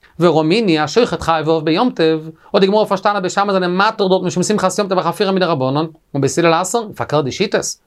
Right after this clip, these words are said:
אמר רבי יוחנן מחלפת השיטה. מיר דארף דא בייטן די נעמען, די קומען די משנה. אז בית שמאי זאגן, אז זיי גענוג צו הכנה ביי פה, און מיר נישט גוזר, אז מורגן דאן נמלעך ווערן, עס דאן מיטאלט זיין.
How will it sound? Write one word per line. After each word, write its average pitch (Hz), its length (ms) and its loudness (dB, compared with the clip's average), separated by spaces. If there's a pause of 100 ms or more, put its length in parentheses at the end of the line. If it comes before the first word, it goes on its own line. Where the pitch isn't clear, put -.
(260)
אמר 107 200 -2
רבי 120 180 2
יוחנן 220 360 4
מחלפת 214 500 2
השיטה. 220 340 0 (480)
מיר 151 80 2
דארף 185 140 2
דא 208 200 0
בייטן 214 360 -2
די 214 60 -2
נעמען, 226 280 0
די 156 60 2
קומען 196 220 0
די 214 160 0
משנה. 240 320 0 (540)
אז 196 140 0
בית 190 140 2
שמאי 214 400 0
זאגן, 180 480 2 (180)
אז 180 160 0
זיי 180 80 0
גענוג 196 280 2
צו 190 120 0
הכנה 180 380 0
ביי 160 200 2
פה, 123 80 -2 (480)
און 185 100 2
מיר 180 120 6
נישט 196 240 4
גוזר, 165 720 2 (260)
אז 151 320 2
מורגן 151 440 2
דאן 147 120 0
נמלעך 180 300 2
ווערן, 160 160 2
עס - 140 -2
דאן 170 100 2
מיטאלט 117 400 0
זיין. 143 240 0